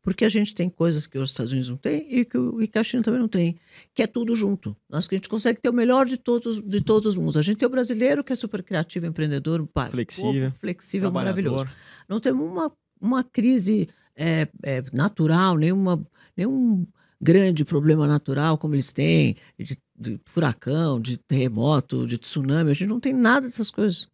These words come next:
Speaker 2: Nós temos água.
Speaker 1: Nós temos água, nós temos um agro maravilhoso, a gente tem indústria, que como outros países como a Argentina não tem indústria nenhuma, a gente tem indústria, a gente tem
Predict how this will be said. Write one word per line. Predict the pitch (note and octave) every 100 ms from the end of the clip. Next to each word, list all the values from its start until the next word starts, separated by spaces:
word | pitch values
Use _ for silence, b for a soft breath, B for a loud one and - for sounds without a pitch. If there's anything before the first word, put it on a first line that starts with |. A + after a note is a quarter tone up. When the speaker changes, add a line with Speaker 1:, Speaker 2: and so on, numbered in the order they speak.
| _ -
Speaker 2:
Nós |
temos | D#3+ D#3 A2
água. | B2 G2+ F#2 E2+ -
Speaker 1:
Nós | E3+ F3+
temos | C4 D4 - -
água, | B3 D4 C4+ E4 D#4 B
nós | G3+
temos | C4 C4
um | B3+
agro | B3 D4 D4
maravilhoso, | B3+ B3 A3+ A3+ A3 B3 C#4 B3+ D4 B B
a |
gente | A#3 A#3+
tem | C4+ C4
indústria, | A3 B3+ D#4+ - D4+
que | - D3
como | D#3+ E3
outros | D#3 D3 -
países | D#3 D3+
como | - C#3+
a |
Argentina | C#3+ C3+ - C3+
não | B2+
tem | D3+
indústria | D3 D3+ E3+
nenhuma, | F3 F#3 G#3+ A#3+
a |
gente | E3+ C#3
tem | E3+
indústria, | F3+ E3 G#3 A#3 - C#4 B3+ B B B
a | G#3
gente | G#3
tem | A#3+